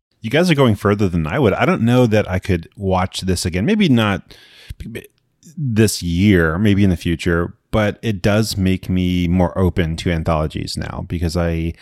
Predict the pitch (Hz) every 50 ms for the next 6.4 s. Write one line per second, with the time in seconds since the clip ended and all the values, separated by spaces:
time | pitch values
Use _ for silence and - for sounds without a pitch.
0 | - _ _ _ _ _ - - 98 98 95 95 - - - - 101 92 87 85
1 | 82 85 82 78 69 - - - 90 85 85 78 85 82 76 71 76 80 76 76
2 | 78 78 - - 92 85 78 76 76 76 69 71 71 71 69 - 69 80 78 76
3 | 73 65 73 71 73 73 - - 69 69 69 67 69 - - - - - - 87
4 | 95 127 131 117 131 117 101 - - 113 95 85 80 78 67 76 73 69 67 -
5 | - - 71 73 73 71 - - 73 65 - 76 65 67 - - - - - -
6 | - - - - 76 80 80